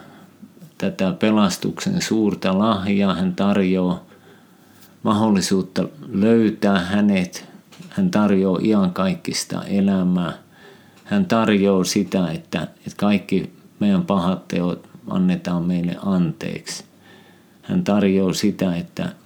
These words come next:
että me voidaan kokea uusi elämä, kun Jumala antaa henkensä sinuun. Mutta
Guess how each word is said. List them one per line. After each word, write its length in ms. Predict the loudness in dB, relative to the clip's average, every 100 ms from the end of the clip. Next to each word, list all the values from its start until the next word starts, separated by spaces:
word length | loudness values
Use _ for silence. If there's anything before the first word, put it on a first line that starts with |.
| -20 _ -20 -20 -16 -14
että 160 | -4
me 140 | -2 0
voidaan 420 | 2 2 2 0
kokea 460 | 0 -2 -2 -2 -2 -8 -16 -20 -20 -20 -2
uusi 380 | 2 2 2 2
elämä, 380 | 2 4 2 0
kun 280 | 0 0
Jumala 380 | 2 2 2 2
antaa 420 | 2 0 0 0
henkensä 680 | 0 2 0 0 -4 -4 -8 -10 -16 _ -20 -20 -20 -20 -20 _ -8
sinuun. 640 | 0 4 4 2 0 -6 -12 -20 -20 _ -20 -20 -20 -20 -20 -20 _ -20 -20 -20 -20 -20 -2
Mutta 440 | -2 -2 -2 -2